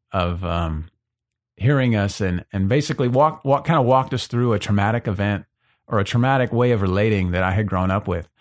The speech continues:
And by walking us through it, I, I had this huge aha moment of like, "Oh, wow,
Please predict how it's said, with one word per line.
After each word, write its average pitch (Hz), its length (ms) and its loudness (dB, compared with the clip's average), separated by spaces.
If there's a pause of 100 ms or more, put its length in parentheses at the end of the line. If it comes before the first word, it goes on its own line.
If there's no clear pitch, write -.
(320)
And 90 120 -2
by 90 120 0
walking 113 500 0
us 101 160 -2
through 123 240 -2
it, 101 80 -4
I, 92 260 -4
I 98 60 0
had 110 180 0
this 107 140 -2
huge 170 400 0
aha 120 420 0
moment 104 380 0
of 92 100 -8
like, 101 240 -4
"Oh, 127 300 0
wow, 104 600 0